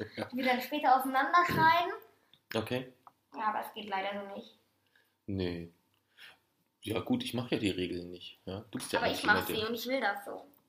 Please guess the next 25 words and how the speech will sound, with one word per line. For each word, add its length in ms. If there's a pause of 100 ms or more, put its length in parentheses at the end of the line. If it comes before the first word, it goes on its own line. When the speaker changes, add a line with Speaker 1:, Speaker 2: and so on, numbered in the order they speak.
(140)
Speaker 1:
Ja, 180
weiß 220
ich, 260
weiß 180
Speaker 2:
Hm. 100
Speaker 1:
ich. 80
Sonst 180
hätte 140
ich 100
gesagt, 320
wir 80
müssen 300
auch 160
nicht 180
unbedingt 400
die 80
Themen 260
festlegen. 600 (580)
Wir 100
könnten 380
auch 160
mitten 320
im 160
Podcast, 800
ähm, 420